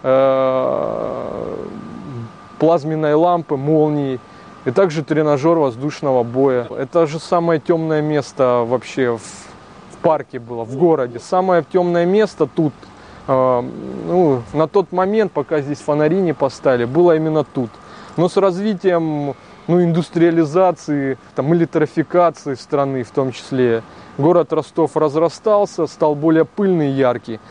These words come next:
Поэтому эта площадка, как университетская, закрылась, да, и открылась вот как, э, популярная, да, для посещения, м, э,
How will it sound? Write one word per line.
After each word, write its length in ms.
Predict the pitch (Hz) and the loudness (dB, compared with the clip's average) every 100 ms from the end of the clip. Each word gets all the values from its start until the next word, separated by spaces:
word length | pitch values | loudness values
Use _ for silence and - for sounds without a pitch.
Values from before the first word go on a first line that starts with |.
| - - | -20 -2
Поэтому 360 | 160 165 190 185 | 0 2 2 2
эта 140 | 185 | 0
площадка, 760 | 165 185 170 - 196 - 151 | 0 -2 0 0 -2 0 -4
как 200 | 135 139 | -2 -4
университетская, 920 | 160 156 156 139 - 151 135 - 123 120 190 170 - | -2 2 0 -2 -2 0 0 -2 -4 -4 -10 -20 -16
закрылась, 800 | 135 123 156 185 233 208 185 - - - - - | -6 -2 -2 0 2 2 0 -8 -20 -20 -16 -4
да, 280 | 139 190 - - - | 2 2 0 -14 -4
и 60 | 147 | -2
открылась 520 | 131 185 202 160 - | -2 0 2 2 0
вот 160 | 147 - | -8 -2
как, 340 | 165 151 - | -2 -2 -4
э, 920 | 143 139 135 127 120 117 113 113 117 117 113 - - | -2 0 2 2 2 2 2 0 -4 -8 -14 -12 -4
популярная, 840 | 151 170 165 156 139 120 117 107 | -4 0 2 4 2 -2 -10 -6
да, 260 | 113 160 160 - - | 0 0 0 -10 -10
для 580 | 131 139 135 127 120 123 - - - | 0 2 4 2 0 -4 -8 -20 -8
посещения, 880 | - 127 127 - 175 170 160 135 120 - - - - | -4 -4 -6 -8 0 0 2 0 -2 -6 -20 -20 -18
м, 80 | 131 | -10
э, 840 | 123 123 123 120 117 117 113 113 | -6 -4 -4 -6 -6 -6 -6 -6